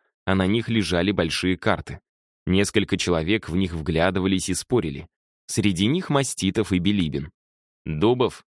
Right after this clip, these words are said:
окликнул меня герцог. Маститов поприветствовал кивком.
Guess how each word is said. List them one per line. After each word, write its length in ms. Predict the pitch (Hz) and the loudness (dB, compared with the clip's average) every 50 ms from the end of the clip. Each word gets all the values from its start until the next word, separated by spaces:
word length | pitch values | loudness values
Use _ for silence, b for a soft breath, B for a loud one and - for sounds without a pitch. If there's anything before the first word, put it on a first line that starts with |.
| _ _ _ _ _ _ | _ _ _ _ _ _
окликнул 460 | - 90 82 98 95 87 90 87 82 | -6 -4 0 0 0 0 0 0 0
меня 240 | 82 85 85 85 85 | 0 0 0 0 0
герцог. 540 | 82 76 87 82 - - - - - - _ _ _ _ _ _ _ _ _ | -2 -2 -2 -4 -4 -6 -14 -14 -18 -20 _ _ _ _ _ _ _ _ _
Маститов 580 | - 98 202 202 - - 139 151 143 151 127 - | 0 0 0 0 0 -2 -2 -2 -2 -2 -4 -4
поприветствовал 720 | - 120 - 110 98 85 82 85 - - - 85 80 82 | -6 -4 0 0 0 2 2 0 -2 -2 -2 0 0 0
кивком. 460 | 78 - - 90 - - 82 73 65 | -2 -2 -6 -6 -6 -6 -8 -8 -8